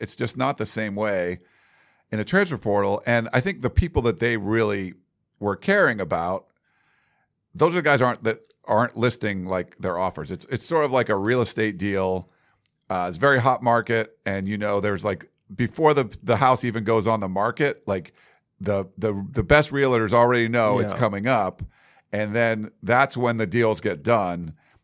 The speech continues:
Speaker 1: Once it hits the M L S and it's up there, it's like, it's already too late, you know? And I feel like that's sort of where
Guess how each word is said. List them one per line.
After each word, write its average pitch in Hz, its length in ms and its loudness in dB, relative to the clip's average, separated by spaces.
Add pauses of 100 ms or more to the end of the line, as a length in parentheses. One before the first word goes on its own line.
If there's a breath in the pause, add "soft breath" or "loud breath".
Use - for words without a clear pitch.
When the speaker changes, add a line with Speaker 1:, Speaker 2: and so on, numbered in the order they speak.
Speaker 1:
Once 151 280 -2
it 135 100 0
hits 143 160 0
the 123 180 -2
M 127 140 2
L 120 200 4
S 120 260 0
and 107 120 -4
it's 101 140 -6
up 135 220 -2
there, 98 200 -4
it's - 140 -8
like, 95 140 -6
it's 107 120 -6
already 107 400 0
too 90 220 -8
late, 82 320 -6
you 90 100 -8
know? 85 240 -6
And 95 120 -6
I 98 80 -4
feel 151 220 0
like 123 180 2
that's 120 200 0
sort 113 220 0
of 101 160 0
where 95 480 -2